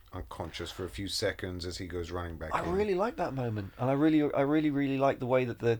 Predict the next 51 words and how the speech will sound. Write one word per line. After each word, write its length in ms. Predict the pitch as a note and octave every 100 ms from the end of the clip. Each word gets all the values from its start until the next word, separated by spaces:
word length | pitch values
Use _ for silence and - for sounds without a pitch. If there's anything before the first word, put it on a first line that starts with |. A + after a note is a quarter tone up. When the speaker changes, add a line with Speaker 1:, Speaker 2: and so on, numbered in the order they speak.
| -
Speaker 2:
the 80 | -
sound 340 | - C3+ C#3
effects 320 | B2 G#2 -
build 320 | G#2+ B2 A2+
up 160 | A#2 A2+
and 100 | G2+
then 120 | F#2+ -
cut 280 | - -
out, 260 | A#2+ G#2 F#2
and 140 | G2+ G2+
you 80 |
realise 380 | G#2 A#2 G#2+ G2
that 100 | -
something 560 | - G#2+ G#2+ F#2+ F#2+ - - _ - - - - -
really 460 | G#2+ G#2 A2 G#2+ G#2+
strange 440 | - A2 G2+ F#2+
and 120 | F#2+
terrible 340 | - G#2 G2+ F#2
has 100 | -
just 240 | G#2 -
happened 360 | A2 - G2 F#2+
in 80 |
the 80 | F#2+
room 400 | G2 G2 - - -
Speaker 1:
Mm-mm. 360 | F2+ D#2 F2 -
Speaker 2:
as 200 | F#2+ G2
we're 160 | G2
out 160 | F#2+ -
of 60 |
the 60 | G2+
room, 380 | F#2+ F#2+ F2 F2+
and 140 | F#2+ F#2+
you, 40 |
so 160 | - -
you're 200 | A2 A2
all 180 | A2+ B2+
the 80 | A2+
more 180 | A2+
frightened 460 | A2+ A#2+ A2+ D2+ F#2
when 140 | F2
Emily 220 | F#2+ F#2+ F#2+
has 180 | A2
to 100 | -
go 200 | A2+ F#2+
in 260 | F#2 F#2+ F2
Speaker 1:
<laughs> 80 | G#2+
Oh, 140 | G#2+ G#2
yeah, 60 |
Speaker 2:
to 140 | G2 E2
Speaker 1:
okay. 160 | G2+
Speaker 2:
investigate. 600 | F#2+ G2+ - - F#2 F2+